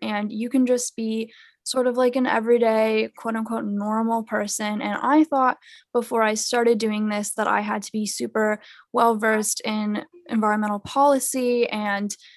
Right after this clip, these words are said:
activism and outreach, but I have learned that you really don't, and everybody can make an impact on the world and especially on their community. And I really appreciate and look up to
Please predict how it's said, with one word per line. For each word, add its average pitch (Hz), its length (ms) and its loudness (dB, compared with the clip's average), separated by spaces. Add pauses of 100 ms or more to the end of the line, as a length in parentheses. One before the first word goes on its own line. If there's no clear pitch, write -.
(160)
activism 233 680 0
and 214 160 -4
outreach, 220 680 0
but 208 360 0 (440)
I 240 200 2
have 247 120 -2
learned 247 360 2
that 226 140 2
you 233 120 -4
really 247 200 6
don't, 202 280 0
and 196 160 -4
everybody 247 400 0
can 240 140 -4
make 226 160 -6
an 214 100 -6
impact 214 560 -4
on 208 380 0
the 214 100 -4
world 269 540 2
and 220 120 -2
especially 226 480 -6
on 214 200 0
their 214 180 -2
community. 226 760 -2
And 208 520 -2 (320)
I 262 500 4 (100)
really 294 560 2
appreciate 226 960 -2
and 220 260 -2
look 214 300 -4
up 220 140 -2
to 214 300 -2